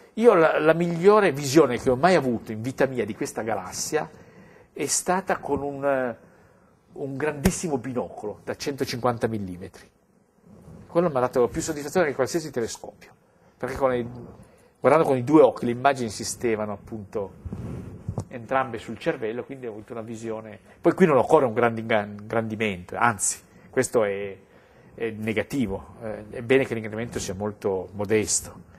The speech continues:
tipo venti volte ad esempio, trenta volte. Questa è una delle <laughs> galassie satelliti, eh, ripresa con un grande telescopio che lo risolve già in stelle, vedete? Sono stelle vecchie in questa galassia ellittica,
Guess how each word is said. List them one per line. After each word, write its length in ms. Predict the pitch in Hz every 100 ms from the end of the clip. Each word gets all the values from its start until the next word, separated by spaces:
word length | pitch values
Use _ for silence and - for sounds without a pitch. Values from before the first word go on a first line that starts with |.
| -
tipo 260 | - 127 113
venti 320 | 117 113 110
volte 440 | 101 113 90 -
ad 80 | 101
esempio, 440 | 92 95 92 98 -
trenta 340 | 101 101 98
volte. 420 | 95 98 92 _ - _ _ _ _ _ _ _ _ - - - -
Questa 400 | 110 - 104 -
è 140 | 113
una 320 | 101 107 107
delle 320 | 98 107 117 -
<laughs> 80 | 180
galassie 380 | 147 127 131 110
satelliti, 500 | 151 180 156 117 - - - - - -
eh, 220 | 127 117
ripresa 280 | 127 151 135
con 120 | 135
un 60 | 127
grande 260 | 151 151
telescopio 360 | 160 170 190 143
che 80 | 120
lo 120 | 123
risolve 340 | 131 143 135
già 140 | 107 117
in 100 | 98
stelle, 400 | - 104 90 92
vedete? 420 | 98 98 - - _ _ _ _ _ _ - - - - - - -
Sono 140 | 107
stelle 320 | - 127 120
vecchie 240 | 117 127 110
in 60 |
questa 200 | 101 107
galassia 380 | 104 107 - 131
ellittica, 640 | 131 139 - - - -